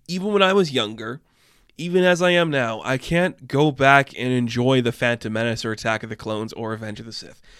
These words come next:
Not in the way that I'm supposed to. I can look at key moments and be like, "Oh, yes,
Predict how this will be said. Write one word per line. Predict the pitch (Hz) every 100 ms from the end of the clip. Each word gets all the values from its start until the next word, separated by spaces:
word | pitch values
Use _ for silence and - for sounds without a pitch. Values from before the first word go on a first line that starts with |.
| - - _
Not | - 151 208 -
in | 226
the | 226
way | 208 214 220
that | 214 220 214 -
I'm | 165 196
supposed | - 165 196 254 240 -
to. | 110 90 -
I | 151
can | 180 208 185
look | 156 185 233
at | 214
key | - 180
moments | 147 143 131 120 117 - - _ _ _ _
and | 120
be | 127
like, | 127 120 -
"Oh, | 135 147 147
yes, | 156 143 110 - -